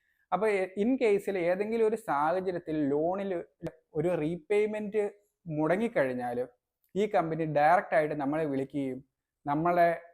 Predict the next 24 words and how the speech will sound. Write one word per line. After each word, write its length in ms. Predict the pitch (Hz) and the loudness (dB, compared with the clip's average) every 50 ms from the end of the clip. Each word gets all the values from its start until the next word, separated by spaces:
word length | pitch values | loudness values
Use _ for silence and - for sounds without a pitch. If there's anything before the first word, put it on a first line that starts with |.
| _ - | _ -2
പേഴ്സണൽ 340 | 160 170 170 - 202 196 | -2 -2 -2 -2 -4 -2
ഡേറ്റാസ് 680 | 190 175 160 151 156 165 156 156 156 - - - 165 160 156 156 - - _ - | 2 2 2 2 2 0 0 -2 -2 -8 -6 -2 -2 -2 -2 -4 -10 -20 _ -2
ചോർത്തിയതിൻ്റെ 520 | 156 147 147 147 147 - 170 170 170 170 | 2 2 2 2 0 -2 -4 -2 -2 -2
സ്ക്രീൻഷോട്ടുകൾ 720 | 170 - _ 160 151 160 156 - 185 190 180 190 196 190 190 156 | -6 -6 _ -2 -2 -2 -2 0 -2 0 0 0 -2 -2 -2 -2
കാണിക്കുകയും 580 | 135 139 139 139 139 - 143 135 131 131 127 135 - _ _ _ _ - | -2 -2 -2 -4 -6 -8 -8 -6 -6 -6 -8 -10 -14 _ _ _ _ 0
അത് 140 | 147 165 202 | 2 4 4
വെച്ച് 220 | 208 190 175 190 | 2 2 0 0
നമ്മളെ 240 | 175 151 151 160 156 | -2 0 0 0 0
ഭീഷണിപ്പെടുത്തുകയും 1080 | 147 143 151 165 156 - 190 190 185 185 170 143 131 - 139 127 127 131 131 135 139 135 | -2 -2 -4 -4 -4 -4 -8 -8 -6 -4 -4 -4 -4 -4 -8 -8 -6 -4 -4 -4 -6 -6
ചെയ്യുന്ന 320 | - 139 135 139 147 143 | -4 -4 -4 -2 -2 -4
ഒരു 100 | 131 - | -6 -8
സാഹചര്യമാണ് 720 | - - 131 123 135 143 151 160 160 151 143 131 123 127 | -4 -2 -2 0 0 0 -2 -4 -4 -4 -4 -4 -6 -8
ഇപ്പം 200 | 123 - 131 127 | -8 -8 -8 -8
നിലവിലുള്ളത്. 520 | 123 117 117 120 117 107 104 107 104 113 - _ _ _ _ _ _ _ _ _ _ _ _ _ | -6 -8 -8 -8 -10 -12 -14 -16 -16 -18 -20 _ _ _ _ _ _ _ _ _ _ _ _ _
കഴിഞ്ഞ 280 | 190 190 214 247 254 269 | 2 4 4 4 4 4
ഒരു 200 | 262 233 226 240 226 233 - | 4 4 4 2 2 0 0
ആറ് 280 | 165 165 170 202 240 240 220 | 2 4 4 4 4 2 2
മാസം 320 | 202 185 185 185 185 180 | 2 0 0 -2 -4 -4
മുന്നേ 320 | 170 160 156 156 156 160 160 156 - 170 | -4 -2 -2 -2 -4 -4 -6 -8 -6 -4
ഇതിനെപ്പറ്റി 720 | 160 165 175 185 190 185 196 196 185 185 196 196 190 - - | -2 -2 -2 -2 -4 -2 -4 -4 -4 -2 -4 -4 -4 -4 -4
കേന്ദ്ര 300 | 160 160 160 165 175 180 | -4 -2 -2 -2 -4 -6
സർക്കാർ 540 | 180 180 - 180 170 - - 185 180 185 180 185 185 180 - - _ | -6 -4 -4 -6 -6 -2 0 2 2 2 2 0 -2 -4 -6 -14 _
കൂടുതലായി 480 | _ 151 151 151 165 180 180 175 185 180 180 156 | _ -4 -2 0 0 0 0 0 0 0 0 -2
പഠിക്കുകയും 560 | 143 143 143 - - 156 143 135 131 131 | -2 -2 -2 -6 -6 -6 -4 -4 -4 -6